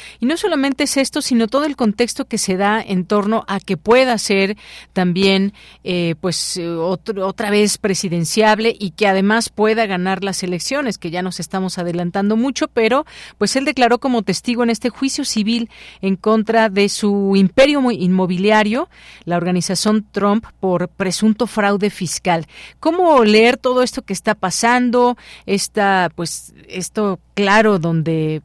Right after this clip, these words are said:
pues, Donald Trump está sometido, digamos, a la justicia y donde no le gusta toda esta situación que está, que está pasando, ¿qué tanto ayuda o empeora la situación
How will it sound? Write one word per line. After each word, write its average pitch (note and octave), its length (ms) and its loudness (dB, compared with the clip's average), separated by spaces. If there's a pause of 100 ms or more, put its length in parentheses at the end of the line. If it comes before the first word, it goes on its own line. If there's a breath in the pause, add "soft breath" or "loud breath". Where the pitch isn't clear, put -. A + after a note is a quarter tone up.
pues, - 440 -12 (140)
Donald G3 400 0
Trump F#3+ 220 0
está G3+ 400 -2
sometido, G3+ 760 0
digamos, F#3+ 540 0
a F#3+ 40 -2
la E3+ 120 -2
justicia A#3+ 760 -2
y F#3 180 -4
donde E3+ 340 0
no F3 180 2
le C#4 120 -2
gusta B3+ 360 -4
toda A#3 220 0
esta A3 180 -4
situación F#3 460 -4
que G#3+ 80 -6
está, G3 360 0 (360 loud breath)
que F#3 80 -2
está F#3+ 180 -2
pasando, F#3+ 480 0
¿qué G#3 140 -4
tanto G3+ 300 -2
ayuda A3 500 2
o F#3+ 80 2
empeora G3 580 0 (320 loud breath)
la E3+ 220 -2
situación A3+ 800 0